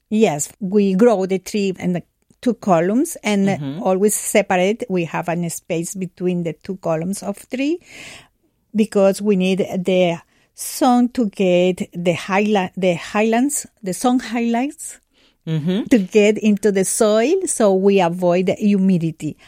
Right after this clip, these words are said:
Speaker 1: Avoiding the humidity, we decrease the incidence of fungi
Speaker 2: Mm-hmm.
Speaker 1: and, uh, the, to close one hundred, one, zero percent,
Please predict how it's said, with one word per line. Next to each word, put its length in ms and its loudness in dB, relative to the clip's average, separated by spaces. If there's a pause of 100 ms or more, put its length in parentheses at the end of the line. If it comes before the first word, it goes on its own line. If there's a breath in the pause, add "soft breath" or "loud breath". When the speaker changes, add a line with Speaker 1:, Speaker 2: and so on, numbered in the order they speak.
(100)
Speaker 1:
Avoiding 460 0
the 140 2
humidity, 800 0
we 360 0 (180)
decrease 880 -2 (360 soft breath)
the 240 -2
incidence 680 0
of 160 -4
fungi 800 0 (500)
Speaker 2:
Mm-hmm. 340 -14 (500)
Speaker 1:
and, 420 2
uh, 200 -2 (180)
the, 500 2 (600)
to 280 2
close 460 0 (160)
one 220 2
hundred, 420 -2
one, 320 2 (440)
zero 300 2
percent, 480 -2